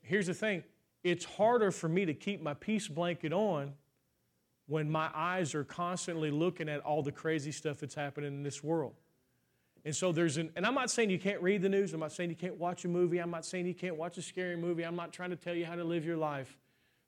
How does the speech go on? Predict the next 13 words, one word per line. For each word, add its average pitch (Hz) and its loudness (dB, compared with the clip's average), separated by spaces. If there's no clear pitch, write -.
But 147 -4
I'm 156 0
saying 208 2
that 156 4
if 165 6
your 160 4
eyes 190 4
are 165 4
focused 185 0
on 151 0
things 160 -2
that 135 -4
don't, 165 0